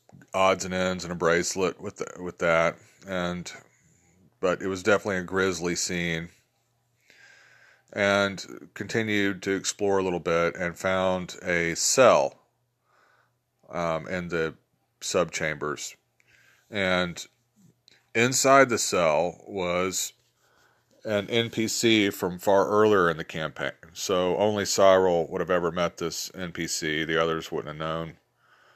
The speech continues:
who it was. But back when they, early on in the campaign,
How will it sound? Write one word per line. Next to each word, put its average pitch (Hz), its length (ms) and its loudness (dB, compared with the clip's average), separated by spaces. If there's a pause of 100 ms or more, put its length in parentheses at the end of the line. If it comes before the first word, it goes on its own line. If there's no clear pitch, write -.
who 107 220 6
it - 80 0
was. 92 460 4
But 85 300 0 (1400)
back 123 300 6
when 110 180 0
they, 98 380 2 (1800)
early 131 420 8
on 117 240 8
in 104 60 -4
the 98 60 -4
campaign, 92 840 0